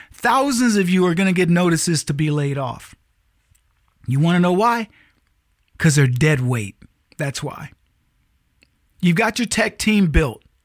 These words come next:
Let the platform do what it's gonna do. Shift to marketing, shift to generation of, of content for dollars, and go from there.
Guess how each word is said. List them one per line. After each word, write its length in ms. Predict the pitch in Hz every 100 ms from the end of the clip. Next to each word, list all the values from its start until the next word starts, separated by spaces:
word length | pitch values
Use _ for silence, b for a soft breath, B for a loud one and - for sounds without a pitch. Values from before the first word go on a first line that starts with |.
| _ _ B B B B
Let 360 | 160 156 233 302
the 80 |
platform 640 | - - 233 233 226 226 196
do 200 | 143 220
what 140 | 214
it's 140 | 208 -
gonna 200 | 220 208
do. 320 | 160 156 160 B B B
Shift 440 | - - 285 285
to 100 | -
marketing, 720 | 277 214 202 - 202 202 214 - B B
shift 400 | - - 269 240
to 180 | 247 214 B B -
generation 760 | 151 226 233 202 202 - 208
of, 380 | 202 180 165 - - _
of 320 | 165 156 - _ _ -
content 520 | - 240 233 202 190
for 160 | - 156
dollars, 760 | 165 226 160 120 190 202 - - _ _ _ _ _ _ 165
and 140 | 151
go 180 | 151 151
from 220 | - 190
there. 340 | 285 285 -